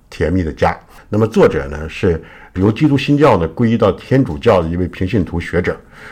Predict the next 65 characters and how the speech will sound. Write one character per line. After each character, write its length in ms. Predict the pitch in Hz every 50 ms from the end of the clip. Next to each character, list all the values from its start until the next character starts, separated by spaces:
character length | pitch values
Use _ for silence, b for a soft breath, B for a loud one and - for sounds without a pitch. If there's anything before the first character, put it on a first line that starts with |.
| B B B
他 140 | - 113
的 80 | 104 104
名 240 | 92 82 82 98 101
字 120 | - 104
叫 120 | 87 92 87
做 120 | 87 80
Scott 460 | - - - 90 95 95 101 - 113
Hahn。 300 | 107 - - 107 87 73 64 - - - - - -
那 100 | - 107
么 140 | 104 98 90
我 160 | 85 98 123
有 100 | 120 110
英 160 | 90 101 117
文 120 | 113 104 95
原 180 | 82 80 85
版 220 | 82 80 69 65 -
啊， 240 | - 104 85 76 71 -
那 80 | - 82
么 80 | 80 80
有 160 | 87 90 76 71
需 140 | - - 110
要 60 | 95
的 80 | 85 80
人 80 | 80
也 60 | 80
可 100 | 76 -
以 60 | 95 87
管 160 | - 90 82
我 80 | 78
要。 240 | 82 104 113 - - - _ _ _ _ _ _ _ _ _ _ _ _ _ _ -
中 140 | - 202 214
文 120 | 180 120
呢 80 | 120 120
也 120 | 104 110
有 120 | 127 101 82
译 140 | 117 151 139
本， 180 | 98 - 71 - - - - - -
我 80 | - 82
记 160 | 78 - 104
得 100 | 90 82
这 140 | 76 82 85
个 180 | 82 85 80
河 140 | 78 - 117
北 120 | 110 95 80
的 60 | 76
信 200 | - - 127 101
德 100 | 90 95
市 180 | - - 127 98
呢 180 | 80 78 76 -
出 220 | - - - 104 92
过 240 | 92 101 90 82
这 180 | 80 - 98 87
个 120 | 78 82 80
译 160 | - 143 104
本。 140 | 76 - - - B B B B B
在 160 | B - 170
这 120 | 156 214 226
本 140 | 160 113 -
书 160 | - 151 156
里 140 | 151 104 80
面， 160 | 80 80 78
他 140 | - - 117
详 260 | - - 92 92 123
细 160 | - 180 156
的 200 | 113 101 95 -